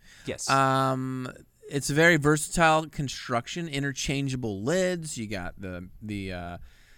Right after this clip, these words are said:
Speaker 2: the bench straw, the straight straw, different kinds of caps and tops for your convenience. And it's a, it's, it's made, uh, environmentally safe as well. So check out Clean Canteen.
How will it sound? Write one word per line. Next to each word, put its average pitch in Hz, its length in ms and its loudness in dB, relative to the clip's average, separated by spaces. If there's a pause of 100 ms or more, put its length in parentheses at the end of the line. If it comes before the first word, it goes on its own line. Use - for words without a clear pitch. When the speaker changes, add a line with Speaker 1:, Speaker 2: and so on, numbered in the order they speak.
(140)
Speaker 2:
the 107 100 0
bench 156 300 4
straw, 156 260 2
the 131 80 -2
straight 139 280 -2
straw, 131 300 0
different 127 320 -4
kinds 117 200 -6
of 101 80 -10
caps 113 300 -4
and 95 100 -12
tops 107 320 -6
for - 120 -10
your 85 120 -8
convenience. 170 960 -4 (500)
And 110 300 0
it's 110 160 -4
a, 104 420 0
it's, - 380 -6 (240)
it's 147 220 -6
made, 180 280 4
uh, 139 380 4
environmentally 131 720 0
safe 110 400 -4
as 101 160 -10
well. 92 280 -4
So 107 220 -8
check 151 280 -2
out 170 100 4
Clean 190 320 -2
Canteen. 202 640 -2